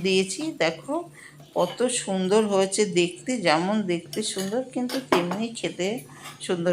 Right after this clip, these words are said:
হয়েছে। বন্ধুরা, তোমরা অবশ্যই করে খেয়ে দেখবে এভাবে, আমি যেভাবে করছি। খেয়ে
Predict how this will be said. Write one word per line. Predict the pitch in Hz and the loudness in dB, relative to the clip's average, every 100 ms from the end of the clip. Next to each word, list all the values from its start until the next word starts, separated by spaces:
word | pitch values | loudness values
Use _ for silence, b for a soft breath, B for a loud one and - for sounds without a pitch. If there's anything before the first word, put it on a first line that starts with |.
| 170 | 4
হয়েছে। | 160 165 160 | 2 0 0
বন্ধুরা, | 180 185 208 269 190 | 2 2 0 0 0
তোমরা | 170 170 160 | 2 4 4
অবশ্যই | 175 185 - 247 247 - | 2 0 0 0 -2 -2
করে | 165 160 160 | -2 -2 -4
খেয়ে | - 196 196 | 0 0 2
দেখবে | 220 214 226 196 | 0 2 2 2
এভাবে, | 208 202 240 170 | 0 -4 0 0
আমি | 170 175 | 0 0
যেভাবে | 190 196 196 208 - | 0 2 0 -2 -4
করছি। | 196 196 - 294 - B B B B - | -6 -6 -8 -8 -12 B B B B -8
খেয়ে | - 185 | 0 4